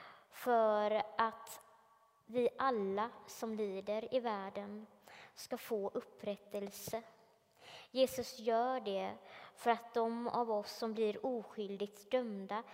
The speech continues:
ska få rättvisa. Jesus gör detta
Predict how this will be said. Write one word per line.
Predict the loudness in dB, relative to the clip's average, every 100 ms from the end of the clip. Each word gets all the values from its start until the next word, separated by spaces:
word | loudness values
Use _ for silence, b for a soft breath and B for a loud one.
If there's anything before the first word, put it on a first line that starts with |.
| B B
ska | -14 -8
få | -6 -4 -2 -2
rättvisa. | -4 -6 -8 -12 -8 -8 -10 -10 -10 -10 -20 _ _ _ _ _ _ _ B B B B B B B _
Jesus | 2 4 4 -4 -4 0
gör | 2 4 2
detta | -2 -4 -2 -2